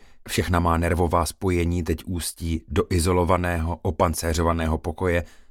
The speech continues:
obloženého korkovými destičkami, že bude něco mezi třetí a pátou ráno. Přesně ta mrtvá noční doba. Ani si nezapnu košili a sjedu rukama po bocích, abych se ujistil, že je krabička cigaret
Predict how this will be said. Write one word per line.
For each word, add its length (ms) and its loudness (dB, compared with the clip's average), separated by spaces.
obloženého 680 2
korkovými 540 0
destičkami, 720 -4
že 160 4
bude 300 2
něco 340 2
mezi 280 2
třetí 540 -2
a 100 -2
pátou 420 2
ráno. 400 2
Přesně 480 0
ta 340 -4
mrtvá 840 2
noční 500 -2
doba. 360 -6
Ani 180 2
si 160 0
nezapnu 380 2
košili 500 0
a 100 -4
sjedu 440 0
rukama 420 0
po 140 0
bocích, 540 -4
abych 240 -2
se 100 -2
ujistil, 480 -2
že 140 0
je 80 0
krabička 580 -2
cigaret 560 -2